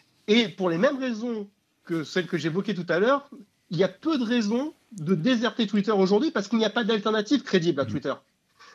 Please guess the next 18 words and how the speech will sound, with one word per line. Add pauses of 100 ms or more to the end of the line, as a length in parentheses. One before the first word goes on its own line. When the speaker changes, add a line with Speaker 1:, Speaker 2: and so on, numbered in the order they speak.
Speaker 1:
Mais
là
où
ça
devient
vraiment (240)
absolument,
euh,
dangereux,
c'est
que
aujourd'hui,
à
côté
de
ces
relais
d'influence,